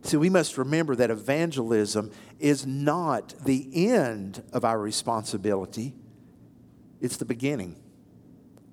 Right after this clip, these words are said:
Because once a person comes to faith in the Lord Jesus Christ, we as a congregation have a responsibility to help nurture them in the faith, to help them to grow, because Christianity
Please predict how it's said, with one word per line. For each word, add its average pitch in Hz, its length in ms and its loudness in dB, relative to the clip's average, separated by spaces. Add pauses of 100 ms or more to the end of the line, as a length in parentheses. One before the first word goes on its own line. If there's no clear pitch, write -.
(500)
Because 156 240 2
once 185 300 0
a 233 80 2
person 160 460 -4
comes 139 260 -6
to 131 80 -2
faith 156 460 -2
in 110 80 -8
the 104 80 -2
Lord 139 280 -2
Jesus 131 380 -4
Christ, 165 480 -6
we 160 220 0
as 185 100 0
a 156 60 -2
congregation 131 840 -4 (300)
have 180 220 -2
a 190 40 0
responsibility 156 920 0
to 113 80 0
help 135 240 -2
nurture 135 600 -4
them 101 180 0
in 90 80 -6
the 87 60 -6
faith, 98 320 -6
to 110 80 -6
help 165 220 -4
them 165 120 -2
to 143 100 0
grow, 127 540 0 (300)
because 156 360 0 (460)
Christianity 170 1000 -2